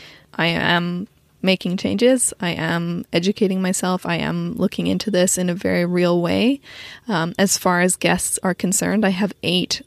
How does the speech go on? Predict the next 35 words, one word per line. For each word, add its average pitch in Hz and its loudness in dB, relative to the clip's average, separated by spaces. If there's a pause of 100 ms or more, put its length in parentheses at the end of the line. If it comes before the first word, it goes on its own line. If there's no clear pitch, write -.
lined 165 -2
up 160 0
that - 2 (100)
were 175 0
before 180 2
any 165 0
of 165 -2
this 156 0
happened, 170 0
and 151 -4
I 147 -2
feel 151 -4
bad 151 -4
for 156 -4
them 156 -4
because - -6
I 143 -4
recorded 156 -4
with - -2
them - -6
<laughs> - -8
four 240 2
months 247 4
ago, 202 4 (380)
and 220 4
they're 214 4
probably 208 4
all 202 0
wondering 185 2
where 165 2
the 160 2
hell 175 -2
their 165 0
episodes 175 -2
are. 180 0